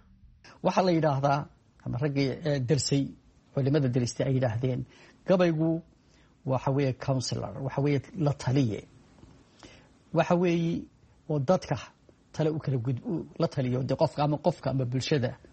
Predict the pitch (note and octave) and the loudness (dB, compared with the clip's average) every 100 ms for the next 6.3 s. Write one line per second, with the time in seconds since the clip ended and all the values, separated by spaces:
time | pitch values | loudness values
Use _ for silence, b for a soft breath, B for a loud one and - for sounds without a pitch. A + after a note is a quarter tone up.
0 | - - D3+ C#3+ - - C#3+ A#2+ - D3 | -8 0 0 0 -6 -2 -2 -2 -4 -2
1 | C#3+ C3+ C3 A#2+ B2+ C3 B2+ - - F3+ | 0 0 -2 -2 -2 -2 -4 -4 -6 -8
2 | F3+ D#3 - B B - B2 A#2 E3 - | -10 -10 -12 B B -4 -2 -2 -2 -2
3 | A#2+ A#2+ - C3 C3 B B B B - | -2 -4 -4 -6 -8 B B B B -2
4 | - E3+ E3 D3+ D3 D3+ D3+ D#3+ C#3+ C#3 | 2 2 4 2 2 0 2 2 0 -4
5 | B B B B B - - E3 D3+ F3+ | B B B B B -6 -4 -2 2 2
6 | G3 A2+ | 2 -2